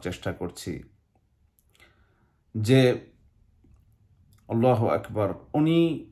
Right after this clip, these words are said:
এই মাত্র সাঁইত্রিশ বছর বয়সে এলেমের যে খেদমতটুকু করলেন, যতটুকু করলেন,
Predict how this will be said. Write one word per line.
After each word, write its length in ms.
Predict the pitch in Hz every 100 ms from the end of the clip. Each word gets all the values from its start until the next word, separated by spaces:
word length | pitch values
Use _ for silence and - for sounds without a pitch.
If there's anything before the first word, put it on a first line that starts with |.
| _
এই 100 | -
মাত্র 460 | 131 120 135 139 165
সাঁইত্রিশ 460 | 160 147 135 156 156
বছর 360 | 120 123 -
বয়সে 800 | 113 104 107 120 - 131 131 131 -
এলেমের 540 | 90 104 120 120 117
যে 160 | 107 110
খেদমতটুকু 640 | - 95 110 113 107 107
করলেন, 480 | 107 104 104 107 92
যতটুকু 480 | 90 143 208 214 196
করলেন, 460 | 156 113 78 67